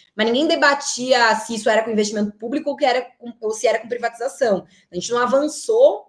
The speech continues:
nisso em junho, a gente não chegou nesse aspecto. E eu acho que a nossa luta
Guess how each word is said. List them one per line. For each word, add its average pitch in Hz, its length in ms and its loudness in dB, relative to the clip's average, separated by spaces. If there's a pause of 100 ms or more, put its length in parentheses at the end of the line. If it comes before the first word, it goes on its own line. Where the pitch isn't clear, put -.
(120)
nisso 208 480 2
em 190 120 -2
junho, 180 360 -6
a 190 40 -4
gente 160 220 -12
não 175 100 -12
chegou 190 380 -6
nesse - 200 -12
aspecto. 165 600 -12 (560)
E 226 80 0
eu 269 140 10
acho 233 320 0
que 247 500 -6 (600)
a 208 80 0
nossa 220 380 0
luta 220 760 -4